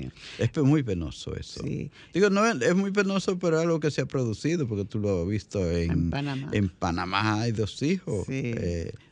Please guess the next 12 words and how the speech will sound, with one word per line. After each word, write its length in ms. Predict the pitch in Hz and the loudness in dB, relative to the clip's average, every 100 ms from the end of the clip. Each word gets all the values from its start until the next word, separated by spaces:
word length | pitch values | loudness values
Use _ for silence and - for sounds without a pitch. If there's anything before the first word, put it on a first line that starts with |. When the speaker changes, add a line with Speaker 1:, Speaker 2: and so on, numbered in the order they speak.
| - | -6
Speaker 2:
de 100 | 95 | -4
un 80 | |
presidente, 920 | 95 107 - 95 104 107 - 104 82 73 _ - - - - | -2 -2 0 2 2 2 0 0 0 -4 _ -20 -20 -20 -12
eh, 240 | - - - | -8 -8 -4
también 440 | 98 95 98 107 | 0 2 4 4
enjuiciado, 1300 | 117 104 101 87 - - 95 92 107 120 123 110 98 | 2 2 0 0 -4 -6 -2 0 0 0 2 2 2
igual 480 | 95 87 98 101 120 | 0 0 0 0 -2
que 480 | - - 107 101 95 | -6 -8 -2 2 2
en 140 | 95 | 2
Guatemala 1000 | - 87 80 - 85 76 101 117 98 85 | 0 -2 -2 -2 -2 0 -2 -2 -2 -2
hay 160 | 107 123 | 0 0
dos 600 | 98 104 131 147 - - | 0 0 2 2 -4 -20